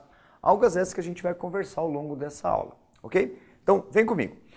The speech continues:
Bom, pra pertencer ao reino protista e fazer parte do grupo das algas,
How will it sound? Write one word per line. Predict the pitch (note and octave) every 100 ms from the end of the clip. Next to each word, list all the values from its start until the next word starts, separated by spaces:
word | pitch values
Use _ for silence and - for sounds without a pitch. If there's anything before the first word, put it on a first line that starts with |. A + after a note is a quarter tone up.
| - _ -
Bom, | D#3+ - -
pra | - D4
pertencer | D4+ C4 - G#3 - F3 D3+
ao | C#3+
reino | C3 B2
protista | - A2 G2+ - F3 - - G2 _ _
e | A#2
fazer | - A#2+ D3+
parte | D#3+ C3+ C3+
do | A#2 A#2+
grupo | A2 G#2
das | F#2+ G2+ G2 -
algas, | - D#3+ D#3 G2 E2 -